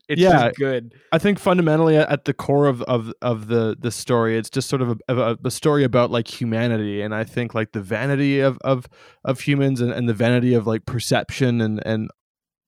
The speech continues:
Speaker 2: uh, experience and, and all of those things, uh, just sort of c-, colliding with the law. So I think it's kind of like a, a timeless story with, with sort of, um, archetypes and, and outsiders and insiders and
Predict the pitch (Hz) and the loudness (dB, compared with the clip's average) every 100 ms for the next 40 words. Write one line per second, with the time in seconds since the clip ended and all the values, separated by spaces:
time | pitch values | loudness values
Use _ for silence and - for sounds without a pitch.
0 | - 120 113 - - - 139 139 131 117 | -2 0 0 -2 -4 2 4 6 4 2
1 | - - 120 110 - - _ _ - 120 | -2 -4 -2 -4 -8 -20 _ _ -6 -2
2 | 113 110 101 - 131 147 147 139 135 - | 0 -2 -6 -4 2 4 6 4 4 2
3 | 131 123 120 117 110 113 123 113 - - | 0 2 2 0 -2 -4 -4 -4 -6 -12
4 | - 143 127 127 127 113 113 110 98 - | -4 2 4 4 4 4 4 2 2 2
5 | 120 151 151 - 143 131 123 117 - - | 2 2 0 0 2 4 2 0 -2 -4
6 | - 156 180 160 131 - 139 135 131 131 | 0 2 4 4 2 2 4 4 4 4
7 | 120 113 - _ - _ - 131 123 - | 4 2 -2 _ -20 _ 0 0 0 -6
8 | - - 135 110 104 - 113 107 104 101 | -6 0 2 0 -6 -4 -2 0 -2 -6
9 | 57 - _ _ _ _ _ 127 139 143 | -10 -14 _ _ _ _ _ -2 0 -2
10 | 139 131 117 - 110 113 107 120 127 - | 0 0 0 -6 -6 -6 -4 -2 -2 0
11 | 127 123 120 110 113 120 - 120 120 117 | 2 2 0 -2 -4 -4 0 2 2 2
12 | 117 110 110 | 0 -2 -8